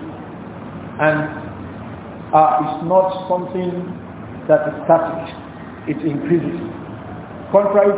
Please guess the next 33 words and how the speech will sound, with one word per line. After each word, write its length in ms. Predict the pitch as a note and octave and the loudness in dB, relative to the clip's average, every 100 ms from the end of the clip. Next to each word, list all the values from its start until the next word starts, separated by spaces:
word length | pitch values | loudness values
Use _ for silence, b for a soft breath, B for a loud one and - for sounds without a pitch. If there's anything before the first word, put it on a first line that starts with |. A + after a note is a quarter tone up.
| G3 | 2
to 60 | |
the 240 | D#3+ F3 E3+ | 0 -2 0
aqidah 720 | D#3 - G#3 G#3 G#3 G#3 G3+ | 0 2 2 2 6 6 8
of 720 | F3 F3+ G3+ - - - - | 6 6 6 2 -2 -8 -8
the 60 | D#3 | -8
Khawarij, 960 | - D#3 D3+ D#3 D#3 D3+ D3+ D#3+ D#3+ - - - - - - D3 | -6 -4 2 4 4 4 2 0 0 -8 -10 -14 -14 -14 -8 0
Iman 300 | D#3+ G3 G#3 | 4 6 6
is 300 | - - - | 4 -2 0
indivisible. 640 | B3 A3+ E3+ D#3+ - - - - - - - - - - - - - - | 2 4 2 2 0 -4 -6 -10 -12 -14 -14 -14 -14 -12 -12 -12 -8 0
The 60 | F3+ | 2
Murji'ah, 580 | G3 A#3 F3+ F3+ - | 4 2 6 6 6
the 160 | D#3+ D#3+ F3 F3+ | 2 0 2 6
Iman 300 | G3+ G#3+ G#3 G3+ | 8 8 6 0
is 460 | F3+ - - - - | -4 -6 -8 -8 -2
indivisible. 640 | G#3 F#3+ D3 - - B2 A#2+ - - - - - - - | 0 0 -2 -2 -4 -4 -4 -6 -10 -12 -12 -12 -12 -6
Is 140 | - | 2
it 40 | A3 | 6
that 160 | B3 A3+ A3 | 6 6 6
Iman 400 | A#3+ A#3+ A3 - | 6 6 2 2
is 80 | |
there 560 | G#3 A#3+ C#4 C#4+ - - - - | 6 8 8 4 -2 -6 -4 -2
or 160 | D#3 | -2
it's 160 | D#3+ D#3 | -4 -4
not 240 | D3+ D#3 D3+ | -2 -2 -4
there? 160 | D3+ D3 - - - - - - - - - | -6 -8 -10 -10 -10 -12 -10 -12 -12 -6 4
If 80 | G3 G#3+ | 6 8
the 160 | A#3 | 8
Iman 200 | B3 C#4 C4 A#3+ | 8 6 4 2
is 100 | - | 2
there, 560 | G#3+ A#3+ B3 - - D3+ F3 | 6 8 8 6 0 -4 0
nothing 240 | G#3 G3+ F3+ | 0 0 -2
can 80 | D#3+ | -2
remove 240 | D#3 D#3 | -2 -2